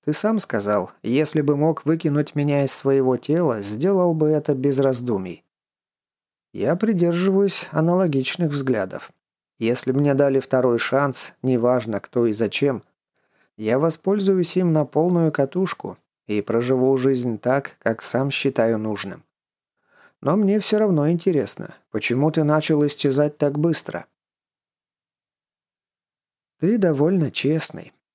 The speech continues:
и имеешь большие амбиции, в отличие от меня. Не зря же дедушка возлагает на тебя такие надежды.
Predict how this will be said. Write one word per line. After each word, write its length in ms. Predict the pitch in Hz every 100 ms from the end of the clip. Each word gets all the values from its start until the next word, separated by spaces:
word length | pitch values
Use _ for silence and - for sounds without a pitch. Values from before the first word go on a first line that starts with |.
| -
и 180 | 113 123
имеешь 360 | 135 147 151
большие 560 | 139 131 131 - 139 139
амбиции, 720 | 127 127 120 175 185 - 95
в 80 | 104
отличие 500 | 113 123 117 - 117
от 100 | 113
меня. 380 | 120 117 113 - _ _ _ _ _ _
Не 200 | 123 123
зря 340 | 110 127 135 127
же 160 | 123
дедушка 520 | 117 131 127 101 -
возлагает 640 | 107 110 113 110 127 131 127
на 120 | 131
тебя 320 | 135 127 123
такие 400 | 127 123 131 131
надежды. 600 | 131 135 160 131 113 -